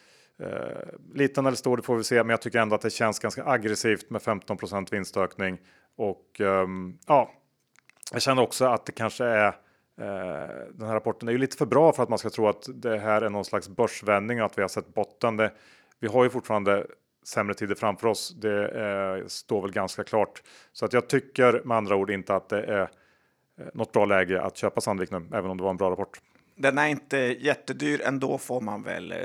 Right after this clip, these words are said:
Speaker 2: säga. Vad händer med den här, deras avknoppning? Har du någon koll på den?
Speaker 1: Ja, eh, Alima, eh, får man
Speaker 2: Konstigt
Speaker 1: väl
Speaker 2: namn. Känns som så här
Speaker 1: Ja.
Speaker 2: tyskt, eh, Bundesliga två-lag.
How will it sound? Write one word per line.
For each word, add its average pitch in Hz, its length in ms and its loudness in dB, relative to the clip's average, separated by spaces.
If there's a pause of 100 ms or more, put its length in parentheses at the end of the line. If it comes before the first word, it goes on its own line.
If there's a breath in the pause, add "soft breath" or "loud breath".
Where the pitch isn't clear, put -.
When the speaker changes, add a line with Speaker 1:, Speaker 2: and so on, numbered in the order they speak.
(180)
Speaker 2:
säga. 92 560 -6
Vad 175 280 8
händer 165 300 4
med 156 140 2
den 147 60 2
här, 147 140 4 (140)
deras 139 360 4
avknoppning? 143 680 0
Har 139 140 0
du 139 60 -2
någon 135 100 -2
koll 135 200 -6
på 139 100 -8
den? 131 180 -2 (240 loud breath)
Speaker 1:
Ja, 180 420 10
eh, 151 320 4 (100)
Alima, 151 580 6
eh, 165 60 4 (520)
får 147 140 -4
man 135 200 -2
Speaker 2:
Konstigt 135 420 4
Speaker 1:
väl 143 60 0
Speaker 2:
namn. 139 300 4
Känns 139 220 6
som 175 80 6
så 180 80 4
här 180 80 6
Speaker 1:
Ja. 180 80 0
Speaker 2:
tyskt, - 520 -2
eh, 131 80 2
Bundesliga 131 720 0
två-lag. 127 800 0